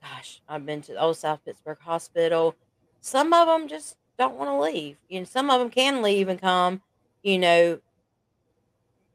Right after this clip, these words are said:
You have, like, um, God, where was that one location that we were at? It was basically, like, you had somebody passing through, just coming and going, you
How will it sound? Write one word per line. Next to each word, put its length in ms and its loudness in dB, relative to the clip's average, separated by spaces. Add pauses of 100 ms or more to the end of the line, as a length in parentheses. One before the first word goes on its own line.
You 160 -2
have, 200 4
like, 240 4
um, 300 0 (180)
God, 140 -14
where 100 0
was 100 -6
that 140 -8
one 140 -8
location 460 -10
that 120 -14
we 100 0
were 100 2
at? 160 6
It 20 -2
was 140 -2
basically, 540 -2
like, 280 4 (1700)
you 120 0
had 120 2
somebody 220 0
passing 360 -4
through, 300 -10 (280)
just 240 -20 (240)
coming 220 -12
and 80 -8
going, 300 -2
you 140 -6